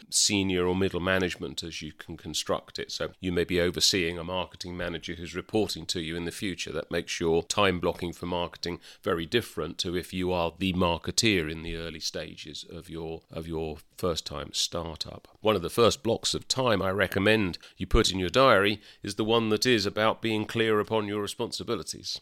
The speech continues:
A working on block of time, if you will, rather than a working in block, to actually be very clear on that. This can be extended into your personal life if you feel that's necessary. I, I don't necessarily recommend that at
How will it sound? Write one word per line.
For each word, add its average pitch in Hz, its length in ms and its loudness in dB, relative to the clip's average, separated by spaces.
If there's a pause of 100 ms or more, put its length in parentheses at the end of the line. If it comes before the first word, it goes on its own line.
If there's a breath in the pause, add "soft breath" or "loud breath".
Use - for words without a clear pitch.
A 98 80 4
working 107 480 4
on 107 360 4
block 85 260 -4
of 85 140 -8
time, 85 320 2
if - 120 -8
you 87 100 -2
will, 95 200 4
rather 98 300 0
than 95 140 -6
a 95 60 -6
working 98 420 -6
in 104 260 -2
block, 87 280 -8
to 98 80 -8
actually 92 240 -6
be 92 100 -4
very 92 260 0
clear 98 400 -4
on - 240 -12
that. - 320 -16 (420)
This - 140 -2
can 156 200 0
be 117 100 2
extended 107 480 2
into 110 240 2
your 98 100 0
personal 95 560 0
life 98 380 -2
if - 240 -16
you 87 220 -12
feel 92 400 -4
that's 85 300 -8
necessary. 87 600 -2
I, 50 160 -10
I 90 80 -12
don't - 220 -12 (180)
necessarily 87 480 0
recommend 87 520 -4
that 78 200 -12
at - 160 -14